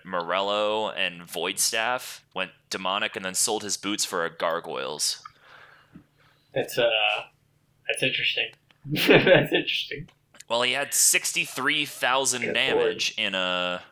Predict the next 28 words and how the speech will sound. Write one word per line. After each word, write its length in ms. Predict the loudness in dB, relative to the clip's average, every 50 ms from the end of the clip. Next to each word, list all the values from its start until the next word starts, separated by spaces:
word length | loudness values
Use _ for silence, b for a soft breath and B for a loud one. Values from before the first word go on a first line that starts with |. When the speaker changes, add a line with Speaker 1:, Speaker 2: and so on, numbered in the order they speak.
| _ -10
Speaker 1:
how 180 | -4 -4 -2 0
long 160 | -2 -2 -2
was 140 | -2 -2 -2
this 200 | 0 0 -2 -2
game? 440 | -2 -2 -2 -2 -4 -4 -6 -6
It 40 | -4
was 140 | -4 -2 -2
forty-three 480 | -2 0 0 0 2 2 2 4 4 4
Speaker 2:
Okay. 80 | 4
Speaker 1:
minutes, 280 | 2 0 -4 -4 -6 -6
but 120 | -4 -2 0
sixty-three 540 | 0 0 0 -2 -6 -6 -6 -4 -6 -6
thousand. 600 | -4 -2 -2 -2 -2 -2 -2 -4 -6 -8 -14 -16 -20 B B B B B B B B B
Speaker 2:
That's 120 | -6 -4
pretty, 320 | -2 -2 -2 -2 -4 -4 -2
yeah. 240 | 0 0 0 -2 -2 -8 -14 _ _ _ _ _ _ _ -20 -20 _ _ _
Speaker 1:
Yeah. 80 | -4 -4
And 140 | -4 -4 -4
he 140 | -6 -6 -4
was, 360 | -4 -2 -2 0 -2 -2 -2
he 120 | -6 -8 -4
was 160 | -4 -4 -4
the 60 | -4
carry 340 | -4 -2 -2 -2 -2 -4 -4
of 80 | -6
their 160 | -6 -6 -8 -8
team. 340 | -10 -12 -12 -14 -16 -20 -20 b b b b b b _ _ _ _ _ _ _ _ _ _ _ _ _ _ -2
Speaker 2:
That's 200 | -2 -2 -2 -2